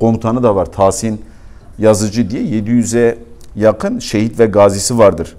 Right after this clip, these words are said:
Türkiye'nin. Bu savaştaki en, e, kahramanca savaşı da şöyle bir şey vardır. Kuruni muharebeleri vardır. Yalnız bak, şimdi şöyle bir fark var. E, Kuruni muharebelerinin bir tarafı Türkiye'dir,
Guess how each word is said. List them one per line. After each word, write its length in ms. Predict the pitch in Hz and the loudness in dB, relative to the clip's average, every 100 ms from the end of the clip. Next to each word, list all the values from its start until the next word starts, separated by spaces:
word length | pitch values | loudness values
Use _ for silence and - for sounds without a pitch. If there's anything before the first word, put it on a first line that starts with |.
| - - | -20 -16
Türkiye'nin. 500 | - 98 - 104 - - - - - - | -4 -4 -2 -6 -6 -10 -20 -20 -20 -12
Bu 140 | 110 117 | -4 -2
savaştaki 640 | - 117 113 - 110 131 | 2 2 2 0 -4 -4
en, 380 | - 120 120 104 - 92 | -2 0 0 -2 -12 -10
e, 380 | 95 90 87 85 | -6 -6 -6 -8
kahramanca 920 | - 104 104 110 123 117 113 107 90 | -2 0 0 0 0 0 0 -2 -2
savaşı 520 | 80 107 101 104 - 254 | -4 -4 -4 -4 -6 -4
da 240 | 127 123 - - - - | -4 -4 -14 -20 -20 -20
şöyle 420 | - 117 113 104 | -8 -4 -2 -2
bir 80 | 101 | -4
şey 240 | 90 127 | -4 -4
vardır. 260 | 120 95 90 87 | -2 -4 -6 -6
Kuruni 440 | 104 117 117 113 | -2 0 0 0
muharebeleri 720 | 101 98 101 98 101 101 110 | -2 -2 -2 -2 -2 -2 -2
vardır. 400 | 104 87 78 - - - - - - - - | -2 -4 -8 -14 -18 -20 -20 -20 -20 -20 -14
Yalnız 340 | - 135 127 90 | -6 -4 -4 -6
bak, 100 | 76 - - - | -10 -12 -18 -18
şimdi 260 | - 113 | -10 -10
şöyle 320 | 87 147 123 120 | -8 -6 -4 -4
bir 60 | |
fark 360 | 120 147 - 117 | -2 -2 -2 -4
var. 100 | - - - - - - - - | -12 -14 -20 -20 -20 -20 -20 -10
E, 580 | 98 98 95 95 90 85 87 | -4 -2 -2 -2 -4 -4 -6
Kuruni 340 | 117 120 131 | 0 2 4
muharebelerinin 840 | 127 107 113 113 107 110 113 127 117 | 2 2 0 -2 -2 -2 0 0 0
bir 140 | 127 | -2
tarafı 380 | - 113 107 92 | 0 -2 -2 -6
Türkiye'dir, 600 | - 180 175 131 131 135 | -6 -8 -2 -2 -2 -8